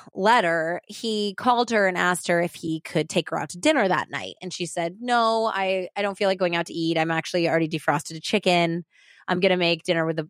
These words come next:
for the boys here." And he's like, "Can I come over?" And she's like, "No, I don't think that's a very good idea." And he just kept calling her, being like, "Are you sure? Are you sure you don't wanna come out to dinner?" And he, like,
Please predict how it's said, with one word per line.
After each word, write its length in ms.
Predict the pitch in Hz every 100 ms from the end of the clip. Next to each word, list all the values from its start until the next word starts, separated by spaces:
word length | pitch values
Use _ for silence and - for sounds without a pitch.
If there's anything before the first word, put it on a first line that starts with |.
| _
for 160 | - 185
the 80 | 160
boys 340 | 233 233 196
here." 320 | - 131 113
And 140 | 147 156
he's 120 | 147
like, 140 | 147
"Can 140 | 151 180
I 80 | 156
come 160 | 165
over?" 420 | 220 262 208 196
And 100 | 180
she's 200 | 180 160
like, 180 | 170 170
"No, 380 | 196 247 247 233
I 80 | 220
don't 160 | 202 180
think 140 | 170
that's 160 | 160 160
a 20 |
very 200 | 165 165
good 100 | 160
idea." 640 | 160 190 233 214 202 196 - - - - - - -
And 120 | 269
he 120 | 302
just 140 | 330
kept 200 | - 494
calling 380 | - - 240 254
her, 180 | 202 165
being 140 | 165
like, 140 | 165 156
"Are 60 | 175
you 120 | 165
sure? 540 | - - 175 202 302
Are 100 | 359
you 160 | 202 170
sure 320 | - - 165
you 120 | 220
don't 100 | 247
wanna 160 | 262 262
come 140 | 269
out 140 | 269 269
to 40 |
dinner?" 220 | 269 294
And 160 | 294 208
he, 120 | 208
like, 220 | 202 185